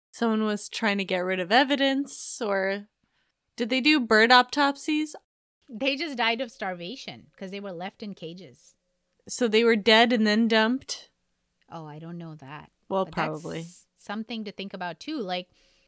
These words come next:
Speaker 2: why were the birds removed from the ranch, right? First off, they would have been at the ranch,
Speaker 1: Mm-hmm.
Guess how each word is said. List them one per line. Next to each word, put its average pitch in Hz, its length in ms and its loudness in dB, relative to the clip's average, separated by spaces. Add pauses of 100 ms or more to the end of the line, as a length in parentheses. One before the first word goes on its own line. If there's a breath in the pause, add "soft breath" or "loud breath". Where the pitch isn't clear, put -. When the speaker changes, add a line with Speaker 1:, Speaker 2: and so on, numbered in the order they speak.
Speaker 2:
why 233 320 4
were 294 140 0
the 302 80 -4
birds 247 320 -2
removed 220 440 -6
from 196 840 -8 (800)
the 190 120 -6
ranch, 180 480 -6
right? 208 240 -8
First 233 320 -6
off, 175 300 -8 (260)
they 214 300 -10
would 277 140 -4
have 311 100 -2
been 240 160 -4
at 190 140 -6
the 165 80 -12
ranch, 143 400 -14
Speaker 1:
Mm-hmm. 214 380 -2